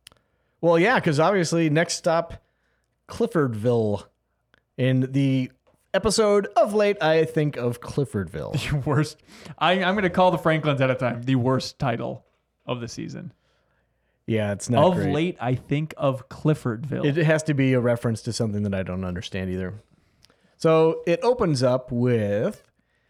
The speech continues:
Speaker 1: um, a guy getting called into an office, and then the secretaries are kinda, like, making reference to, "Oh boy, th-,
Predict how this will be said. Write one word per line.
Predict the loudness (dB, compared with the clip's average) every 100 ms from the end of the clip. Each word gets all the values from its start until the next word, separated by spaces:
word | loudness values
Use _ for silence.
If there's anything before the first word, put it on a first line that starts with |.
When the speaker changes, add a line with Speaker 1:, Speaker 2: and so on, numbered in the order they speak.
| _
Speaker 1:
um, | -6 -4 -4 -6 -8 _ _ _
a |
guy | 0 2 2 2
getting | 0 0
called | 0 2 2 2
into | 0 0 0
an |
office, | 0 -2 -2 -2 -2 -10 -12 -18 _
and | -2 0 0 2
then | 2
the | 2
secretaries | 0 -2 -2 0 0 2 0
are | -2
kinda, | -2 -2
like, | -2 -4 -6 -12 _ _ _ _ _ _ _ _ -2
making | 0 2
reference | 2 2 2 -2 -2
to, | -2 0 2
"Oh | 0 2
boy, | 2 2 0 -2
th-, | -8